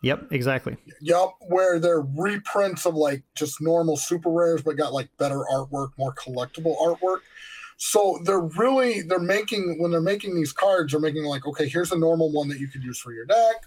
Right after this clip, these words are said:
Speaker 2: or here's one for collectors that wanna collect and got a binder of all the really cool artworks and stuff like that. They do a really, really good job of that. And,
Speaker 1: The
Speaker 2: um,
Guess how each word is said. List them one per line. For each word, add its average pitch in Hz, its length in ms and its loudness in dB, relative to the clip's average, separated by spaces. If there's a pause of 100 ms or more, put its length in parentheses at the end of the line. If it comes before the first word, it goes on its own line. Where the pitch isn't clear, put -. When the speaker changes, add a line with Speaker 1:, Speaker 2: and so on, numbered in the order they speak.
(140)
Speaker 2:
or 165 500 4
here's 165 300 -2
one 147 220 0 (140)
for 123 200 -4
collectors 147 640 -2
that 127 100 -12
wanna 127 180 -6
collect 123 420 -6
and 123 120 -14
got 120 120 -4
a - 60 -12
binder 120 400 -8
of 117 80 -14
all 117 160 -6
the 113 180 -20
really 117 240 -10
cool 120 160 -8
artworks 110 520 -10
and 127 100 -12
stuff - 260 -8
like 117 180 -14
that. 113 240 -6 (560)
They 196 100 6
do 262 160 6
a 202 100 6
really, 175 640 4
really 160 300 6
good 139 180 0
job 120 320 0
of 107 60 -8
that. 101 260 -4 (320)
And, 127 380 0
Speaker 1:
The - 60 -8
Speaker 2:
um, 120 400 -10